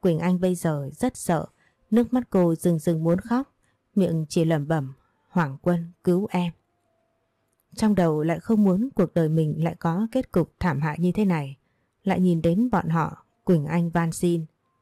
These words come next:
"Mấy người làm ơn thả tôi ra được không? Nếu mấy người cần tiền thì tôi sẽ nói với người nhà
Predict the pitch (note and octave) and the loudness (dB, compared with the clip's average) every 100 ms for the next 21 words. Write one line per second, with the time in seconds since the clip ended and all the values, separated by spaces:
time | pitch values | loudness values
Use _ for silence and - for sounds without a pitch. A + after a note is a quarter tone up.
0 | _ _ _ _ _ _ F#3+ G3+ A3+ D#3+ | _ _ _ _ _ _ 0 4 4 2
1 | D3+ D#3+ F3+ F3+ F#3+ C#3+ F3+ F3 F3+ E3+ | 0 0 0 2 0 2 0 2 0 -2
2 | - F3+ F3 - _ _ _ _ _ F#3 | -2 -2 -4 -6 _ _ _ _ _ 2
3 | F3+ A3 G3+ A3 A3 D#3+ E3+ D3 F3 D#3+ | 4 4 4 4 2 2 0 -2 0 0
4 | D3+ D3 F3 F#3 F#3 F#3 G#3 F3+ E3+ G#3+ | -2 -2 0 2 0 0 0 0 0 2
5 | A#3+ G#3 E3 D3+ D#3 D3 C#3+ | 4 4 4 2 -4 -6 -10